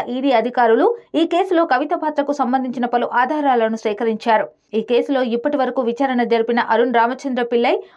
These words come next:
ఆడిటర్ బుచ్చిబాబు, అశోక్ కౌశిక్, మాగుంట రాఘవ తదితరులు వాంగ్మూలంలో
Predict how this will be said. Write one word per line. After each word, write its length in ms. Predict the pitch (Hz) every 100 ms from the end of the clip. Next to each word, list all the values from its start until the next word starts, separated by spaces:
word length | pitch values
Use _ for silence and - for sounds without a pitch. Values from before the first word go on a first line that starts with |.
| -
ఆడిటర్ 380 | 262 302 285 262
బుచ్చిబాబు, 560 | 214 226 247 262 247 440 466 - -
అశోక్ 340 | 285 381 381
కౌశిక్, 380 | 269 254 370 - -
మాగుంట 340 | 240 262 294 285
రాఘవ 420 | 240 247 302 294
తదితరులు 540 | - 233 240 240 240
వాంగ్మూలంలో 680 | 254 214 254 269 254 233 277